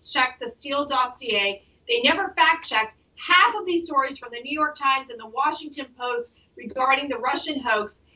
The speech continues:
and they should be ashamed of themselves. That's why they deserve to lose their immunity. We need to repeal two three zero, uh, and that is something that we know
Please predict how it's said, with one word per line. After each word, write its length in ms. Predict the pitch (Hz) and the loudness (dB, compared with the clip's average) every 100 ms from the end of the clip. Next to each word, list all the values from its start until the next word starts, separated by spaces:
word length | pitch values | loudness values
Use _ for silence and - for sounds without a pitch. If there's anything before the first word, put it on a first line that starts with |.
| _ | _
and 140 | 240 240 | -6 0
they 140 | 339 | 0
should 180 | 359 370 | 0 -2
be 160 | 311 | -2
ashamed 480 | - 220 - 240 233 | -2 -4 0 0 0
of 80 | 220 | -6
themselves. 400 | - 202 196 - | -8 -6 -6 0
That's 240 | 285 339 - | 4 4 6
why 200 | 359 330 | 6 6
they 120 | 269 | 0
deserve 680 | 240 233 208 294 320 330 - | -2 -4 -2 2 4 2 -2
to 120 | 262 | -6
lose 400 | 254 262 262 - - _ - | -8 -8 -12 -16 -20 _ 0
their 340 | 247 277 285 269 | 4 4 4 0
immunity. 720 | 247 240 254 254 226 185 - _ _ | -10 -6 -4 -2 -2 -4 -10 _ _
We 160 | 233 220 | -10 -4
need 220 | 262 320 | 0 0
to 120 | 311 | 0
repeal 460 | 339 339 285 262 262 | -2 0 2 2 0
two 280 | - 294 285 | -2 -2 -2
three 420 | 285 285 262 - | -4 -2 -4 -6
zero, 460 | 202 240 220 208 208 - 214 | -6 -2 0 0 -2 -6 -6
uh, 100 | 208 - - 226 | -6 -8 -6 -2
and 140 | 220 | 4
that 240 | 240 285 269 | 6 4 2
is 120 | - | -8
something 320 | 262 254 254 | -8 -8 -8
that 220 | 233 214 - | -6 -6 -6
we 140 | 214 | -6
know 420 | 247 262 254 427 | 0 2 2 -2